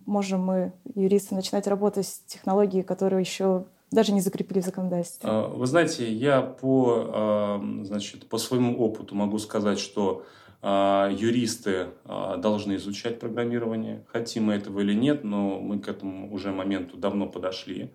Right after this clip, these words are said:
Speaker 2: Так или иначе, а, владение юристом высоких технологий — это его дополнительное преимущество в современных условиях. Если мы возьмем, а, правоохранительные органы, если мы возьмем Следственный комитет, то уже несколько лет функционирует,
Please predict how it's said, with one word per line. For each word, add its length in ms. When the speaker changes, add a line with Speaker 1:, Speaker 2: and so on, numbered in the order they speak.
Speaker 2:
Так 240
или 200
иначе, 420
а, 680
владение 720
юристом 680
высоких 420
технологий — 640
это 240
его 320
дополнительное 680
преимущество 640
в 40
современных 640
условиях. 500
Если 420
мы 120
возьмем, 680
а, 800
правоохранительные 880
органы, 240
если 200
мы 120
возьмем 100
Следственный 500
комитет, 680
то 120
уже 220
несколько 480
лет 260
функционирует, 880